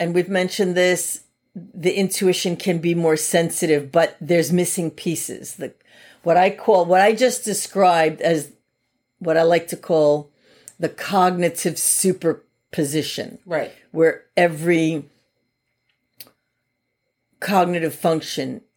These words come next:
Speaker 1: is open and prepped for,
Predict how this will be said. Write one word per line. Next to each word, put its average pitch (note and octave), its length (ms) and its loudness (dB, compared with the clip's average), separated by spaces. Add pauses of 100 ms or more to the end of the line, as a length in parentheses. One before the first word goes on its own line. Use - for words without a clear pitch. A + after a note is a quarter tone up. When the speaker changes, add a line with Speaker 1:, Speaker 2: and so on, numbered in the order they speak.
Speaker 1:
is F3 360 2 (100)
open G3 760 2 (1120)
and D3+ 480 -2 (1900)
prepped - 540 0
for, D3+ 800 0